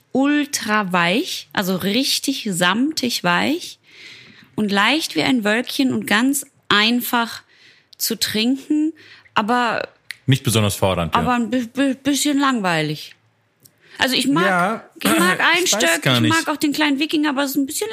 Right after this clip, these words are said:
Speaker 1: langweilig ist es schon.
Speaker 2: Ja, ich will, ich will auch, ich will eigentlich, ähm, ich will Ihnen wohlgesonnen, äh, sein und, ähm,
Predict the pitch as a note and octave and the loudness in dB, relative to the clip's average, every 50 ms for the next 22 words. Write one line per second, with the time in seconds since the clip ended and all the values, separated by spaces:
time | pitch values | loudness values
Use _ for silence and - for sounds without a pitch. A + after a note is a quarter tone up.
0 | G#4 G#4 G#4 G#4 G#4+ G#4 G4+ F#4 F#4+ F#4+ F#4 F4 - - - D#3 C3 A#2+ C#3+ D3 | -4 -4 -2 -2 -2 -2 -2 -2 -4 -6 -4 -4 -4 -2 -2 -2 0 2 2 2
1 | D3 C#3+ D3 - - D#3+ D#3 - C#3 A2 C#3 D3+ D#3 - C#3 C3+ - - - A2+ | 2 0 -2 -2 0 0 0 0 -2 0 0 2 2 2 0 -2 -2 -4 -6 -4
2 | - - C#3+ D3 D#3 D3+ C3+ B2+ B2+ B2+ B2+ A#2+ A#2+ A2+ - - - A#2+ A2+ A2 | -2 0 2 2 2 2 2 2 2 2 2 0 -2 -4 -6 -6 -4 -2 -2 0
3 | A2+ A2 A2 G#2+ G#2 - _ _ _ - - _ _ _ _ _ _ _ _ _ | 0 0 0 -2 -4 -6 _ _ _ -20 -20 _ _ _ _ _ _ _ _ _
4 | _ _ _ _ _ _ _ _ _ _ _ - - _ _ - - - - - | _ _ _ _ _ _ _ _ _ _ _ -20 -20 _ _ -20 -12 -8 -6 -6
5 | - A#2 G#2+ G2+ A#2 B2+ C3 C3+ C3+ - - - B2 A2+ A2 A2 A2 A2 A2 G#2+ | -4 -4 -2 0 2 4 4 4 2 0 -2 0 2 2 4 4 4 4 2 2
6 | G#2+ G2 F#2+ - _ _ _ - _ _ _ - G2+ G2+ A2 B2 B2 G#2+ G#2+ G2 | 0 0 -2 -6 _ _ _ -20 _ _ _ -6 -2 2 2 2 4 2 2 2
7 | F#2 G2 F#2+ G2 G2 F#2+ F#2 F#2 G#2 A#2 B2 - _ _ _ _ _ _ _ _ | 2 2 2 4 4 2 2 0 -2 -6 -12 -16 _ _ _ _ _ _ _ _
8 | - G2 F#2 F#2 F#2 - - F#2 F2 F#2+ F#2 F#2 F#2 G2+ A2+ G#2+ - G#2 G2+ F#2 | -6 -2 -2 -2 -2 -4 -4 -2 0 2 2 2 2 2 2 2 0 0 -2 -2
9 | - - - - - G2+ G2 G2 G2+ G#2 - A1 A1 G#1+ A1 G#1+ | -2 -6 -10 -8 -8 -6 -6 -6 -6 -6 -4 -4 -2 -2 -4 -4